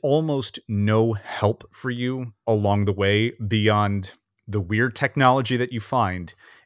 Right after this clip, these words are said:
and your ability to outshoot your opponent. Like, one of the things that makes Metroid for me such a compelling game is the emptiness to it.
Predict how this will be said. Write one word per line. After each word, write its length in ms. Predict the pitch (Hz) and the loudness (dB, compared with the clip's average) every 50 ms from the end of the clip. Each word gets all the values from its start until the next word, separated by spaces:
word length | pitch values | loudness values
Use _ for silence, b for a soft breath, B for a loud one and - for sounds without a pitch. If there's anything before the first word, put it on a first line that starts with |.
| B - | B -2
and 180 | 120 117 117 107 | 0 0 0 2
your 200 | 104 117 117 110 | 0 0 2 0
ability 480 | 101 95 117 117 113 117 113 113 110 | 0 2 2 2 2 2 0 -2 -4
to 260 | 104 - - - 101 - - | -6 -6 -6 -6 -6 -2 0
outshoot 440 | 107 101 98 - - - 110 104 - | -2 -2 -2 -2 -6 -6 -6 -6 -6
your 120 | 95 92 | -6 -6
opponent. 500 | 85 - - 85 80 82 - - - - - _ _ _ - | -6 -6 -8 -10 -10 -12 -16 -18 -20 -20 -20 _ _ _ 2
Like, 220 | 123 120 110 - _ _ _ _ _ - 160 156 _ _ _ _ 170 - _ _ _ | 2 2 2 0 _ _ _ _ _ -20 -20 -20 _ _ _ _ -20 -20 _ _ _
one 280 | - 135 120 127 151 175 | -8 -2 0 2 2 2
of 60 | 175 | 2
the 80 | 180 147 | -2 -4
things 280 | - 160 151 143 123 | -4 -4 -4 -2 -2
that 120 | 127 139 - | -2 -2 -2
makes 320 | 117 113 110 107 - - - | -2 -4 -2 -4 -6 -8 -8
Metroid 640 | - 113 104 104 107 104 - - 117 107 101 95 | -4 -2 0 0 0 0 -2 -2 -2 -2 -2 -2
for 140 | - - 101 | -4 -6 -4
me 180 | 98 98 98 95 | -4 -2 -4 -4
such 260 | - - 110 101 - | -6 -6 -6 -8 -8
a 40 | 110 | -8
compelling 720 | - - 101 95 - - - - 107 101 107 104 101 95 85 | -8 -8 -8 -8 -8 -10 -8 -6 -4 -4 -2 -2 -4 -4 -6
game 460 | - 92 87 90 92 95 98 104 101 _ _ _ - | -6 -8 -8 -6 -8 -8 -8 -8 -10 _ _ _ -2
is 340 | 135 127 131 127 117 104 98 | 0 2 2 2 0 -2 -4
the 180 | 107 104 - _ _ - | -4 -6 -8 _ _ -6
emptiness 600 | 113 104 95 - 95 85 78 76 - - - - _ _ _ - | -4 -4 -4 -4 -6 -10 -8 -6 -6 -6 -6 -8 _ _ _ -12
to 180 | - - 90 76 | -8 -8 -8 -8
it. 100 | 73 | -10